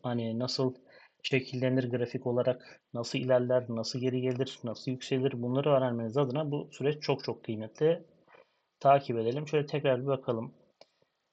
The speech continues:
Şöyle bis yüzle alakalı da yorum yapacağız. Ona da geleceğim şimdi. Bakalım, geri gelelim. Beşiktaş,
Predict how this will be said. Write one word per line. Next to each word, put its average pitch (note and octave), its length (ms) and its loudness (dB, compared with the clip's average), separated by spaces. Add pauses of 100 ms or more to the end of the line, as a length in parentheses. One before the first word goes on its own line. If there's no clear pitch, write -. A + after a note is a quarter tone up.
(920)
Şöyle C#3 300 4 (1300)
bis - 280 -4
yüzle D#3 240 4
alakalı D3 360 4
da C3 60 2
yorum C3+ 280 -2
yapacağız. D3 640 0 (280)
Ona C#3+ 180 2
da B2 60 -2
geleceğim C3 460 0
şimdi. C3+ 420 -2 (1600)
Bakalım, B2 420 -2
geri A#2 200 -4
gelelim. A#2+ 500 -4 (2500)
Beşiktaş, C#3 840 2